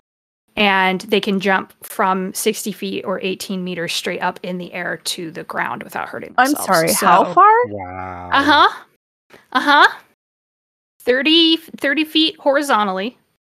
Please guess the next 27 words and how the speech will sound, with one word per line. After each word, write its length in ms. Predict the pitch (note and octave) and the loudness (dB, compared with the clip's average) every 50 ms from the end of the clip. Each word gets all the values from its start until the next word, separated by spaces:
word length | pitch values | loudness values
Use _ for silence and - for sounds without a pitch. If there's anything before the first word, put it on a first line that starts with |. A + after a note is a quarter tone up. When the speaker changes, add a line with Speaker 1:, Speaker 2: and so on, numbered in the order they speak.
| _ _ _ | _ _ _
Speaker 1:
or 140 | - A#3+ B3 | -2 0 0
more. 440 | B3 A#3 G#3+ F#3 E3+ E3 E3 G#3+ - _ _ _ _ _ _ _ _ _ _ _ _ _ _ _ _ _ _ _ _ _ _ _ _ _ - | 2 0 0 0 -2 -2 -4 -6 -6 _ _ _ _ _ _ _ _ _ _ _ _ _ _ _ _ _ _ _ _ _ _ _ _ _ 0
Uh, 300 | G3+ F#3+ F#3+ F#3 F#3 - | 2 4 4 4 2 2
at 160 | - G#3+ - - | 0 -2 -2 -2
least 280 | A3+ B3 C4+ B3+ - | -2 -4 -4 -4 -4
sixty 360 | - - A#3+ - - - A#3 | -6 -6 -6 -6 -8 -10 -10
feet 260 | G3+ - A#3 - - - | -10 -8 -10 -10 -8 -8
straight 420 | - - - - G3 F#3 - A3+ | -10 -8 -6 -6 -6 -6 -6 -4
down. 340 | G#3+ G3+ F3+ E3 E3+ F3 G3+ | -4 -2 -2 -2 -4 -6 -8
So 160 | - - A3+ | -4 0 0
you 200 | G#3 G3+ G3+ A3+ | 0 0 0 -4
can 180 | G#3+ C4+ B3 A3+ | -2 -2 -2 -2
kind 260 | G#3+ - B3+ A#3 A#3+ A3+ | -2 0 0 2 2 2
of, 100 | G3+ G3 | 2 2
I 100 | - G3 | -2 -2
just 220 | G3 A#3+ A3+ - | -2 -4 -6 -2
put 140 | - C#4+ A#3 | 0 2 4
a, 100 | G#3 G3 | 4 4
another 280 | F#3+ F#3+ G3 F#3+ F#3+ F3+ | 2 2 0 -2 -2 -2
video 340 | F3+ G3 F#3 F#3 F#3 F3+ F3 | -2 -2 -2 0 0 0 0
in 80 | F3 | -2
here, 280 | G3+ G3 F3+ F3 E3 - - - - - _ _ _ - | -2 -2 -4 -4 -4 -6 -14 -20 -20 -20 _ _ _ -2
uh, 220 | - F#3+ F#3 F#3 | 2 4 4 2
from 220 | - - A3 C4 A#3 | 2 2 0 0 2
the 140 | F#3+ F#3+ | 0 0
Australian 720 | F3 F3 E3+ - - - - B3+ C#4 D#4+ E4+ D4 G3 F#3+ F3 | -2 -2 -4 -6 -8 -6 -6 -4 -2 0 0 0 0 -2 -4
Geographic, 760 | D#3+ F3+ D#3 - - - - - F3+ - - - - - - | -8 -10 -14 -14 -14 -12 -14 -14 -12 -10 -10 -10 -10 -12 -18